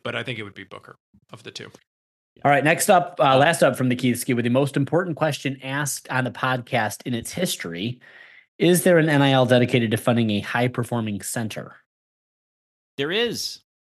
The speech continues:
Speaker 3: His name is Matt Ishbia.
Speaker 2: Ah, there it
Speaker 3: And
Speaker 2: is.
Speaker 3: no one, no one called him and asked for money for a high-performing center. They called him and
Speaker 2: Mm-hmm.
Speaker 3: asked for money for three shitty centers.
Speaker 2: <laughs>
Speaker 3: Like, it, it, it's what's
Speaker 2: Mm.
Speaker 3: infu-, it, it,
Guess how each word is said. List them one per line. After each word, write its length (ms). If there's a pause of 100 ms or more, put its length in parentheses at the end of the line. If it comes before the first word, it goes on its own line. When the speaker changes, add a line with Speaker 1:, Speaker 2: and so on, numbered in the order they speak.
(140)
Speaker 3:
His 140
name 140
is 100
Matt 160
Ishbia. 480 (140)
Speaker 2:
Ah, 280
there 140
it 80
Speaker 3:
And 80
Speaker 2:
is. 160 (100)
Speaker 3:
no 220
one, 220 (240)
no 140
one 160
called 280
him 100
and 120
asked 300
for 120
money 360
for 200
a 60
high-performing 640
center. 320
They 200
called 240
him 80
and 80
Speaker 2:
Mm-hmm. 60
Speaker 3:
asked 120
for 120
money 220
for 200
three 320
shitty 420
centers. 520 (100)
Speaker 2:
<laughs> 2250 (2250)
Speaker 3:
Like, 180
it, 160
it, 160
it's 200
what's 200
Speaker 2:
Mm. 60
Speaker 3:
infu-, 320
it, 120
it, 120